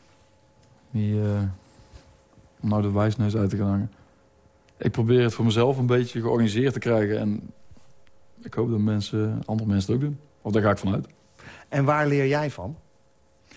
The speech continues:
Speaker 1: Eh, van, vooral gewoon van om me heen kijken. De, en inderdaad, wat je, wat je zegt, dat, ik probeer om, eh,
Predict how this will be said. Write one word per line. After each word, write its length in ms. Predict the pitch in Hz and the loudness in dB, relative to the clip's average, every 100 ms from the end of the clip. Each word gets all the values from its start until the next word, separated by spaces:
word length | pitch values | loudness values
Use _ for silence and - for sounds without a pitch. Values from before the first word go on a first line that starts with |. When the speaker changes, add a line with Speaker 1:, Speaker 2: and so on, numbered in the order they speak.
| - - - - - _ _ _ - | -20 -20 -20 -20 -20 _ _ _ 0
Speaker 1:
Eh, 1120 | 139 139 131 127 120 123 123 131 127 127 127 | 2 4 4 4 4 4 2 4 4 4 2
van, 480 | - 165 165 131 127 120 - - - - | 0 2 2 0 -4 -10 -12 -16 -18 -20
vooral 300 | - 139 151 | -2 2 4
gewoon 260 | 185 160 147 | 4 2 2
van 180 | 147 147 | 0 0
om 140 | 156 | 2
me 80 | 123 | 2
heen 140 | 139 | 2
kijken. 400 | 120 98 90 98 - - - - - - _ - - - 165 165 _ _ _ _ _ _ _ - | 2 0 -2 -8 -12 -20 -20 -20 -20 -20 _ -20 -20 -20 -20 -20 _ _ _ _ _ _ _ -8
De, 120 | 131 | -2
en 300 | 143 143 - | 0 0 -2
inderdaad, 400 | 156 147 135 131 | 0 2 4 2
wat 200 | 113 117 | 2 0
je, 100 | 123 | 0
wat 160 | 120 107 | 0 0
je 80 | 107 | 0
zegt, 280 | 117 110 110 | 0 0 -2
dat, 100 | 104 - | -4 -6
ik 360 | - 120 101 123 | -6 -4 -4 -6
probeer 400 | 123 117 123 123 | -2 2 4 2
om, 300 | - 110 107 | 0 -2 -2
eh, 360 | 107 107 107 | -2 -2 -2